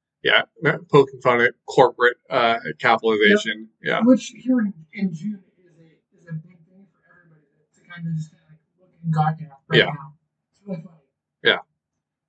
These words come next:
Speaker 1: Uh,
Speaker 2: But
Speaker 1: so
Speaker 2: it's, it's one of the best satires of not only Marvel
Speaker 1: And
Speaker 2: and D C, but
Speaker 1: one
Speaker 2: kind of the world at large.
Speaker 1: one thing I
Speaker 2: Yeah.
Speaker 1: love is there was actually a tie into the Boys Diabolical because, uh, Huey visits that, uh, that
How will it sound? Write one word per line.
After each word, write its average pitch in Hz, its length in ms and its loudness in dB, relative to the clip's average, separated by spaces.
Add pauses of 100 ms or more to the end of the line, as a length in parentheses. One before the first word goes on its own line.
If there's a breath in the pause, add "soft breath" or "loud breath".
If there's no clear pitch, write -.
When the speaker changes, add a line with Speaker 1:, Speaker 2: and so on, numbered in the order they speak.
(180)
Speaker 1:
Uh, 123 360 2
Speaker 2:
But - 120 -20
Speaker 1:
so 117 460 4
Speaker 2:
it's, 233 100 0
it's 226 60 -6
one 285 140 0
of 269 40 -8
the 220 160 -16
best 196 360 -10
satires 175 440 -20
of - 320 -20
not 165 160 -10
only 165 240 -6
Marvel 160 100 4
Speaker 1:
And 208 200 4
Speaker 2:
and - 60 -14 (120)
D - 80 -20
C, - 160 -18
but 131 80 2
Speaker 1:
one 180 220 4
Speaker 2:
kind - 160 -6
of 269 40 -20
the 220 100 -20 (100)
world 190 160 -4
at 190 120 -20
large. - 100 -20 (320)
Speaker 1:
one 147 160 4
thing 156 100 6
I 127 40 4
Speaker 2:
Yeah. 123 40 0
Speaker 1:
love 156 340 2
is 147 120 -8
there 123 180 2
was 117 120 -4
actually 120 680 -2 (360)
a - 40 -2
tie 120 260 0
into 120 200 -4
the 120 100 -8
Boys 120 300 2
Diabolical 120 760 2
because, 117 300 -6 (600)
uh, 151 240 2
Huey 131 180 2
visits 127 460 0
that, 110 280 0 (600)
uh, 123 300 4 (880)
that 143 260 2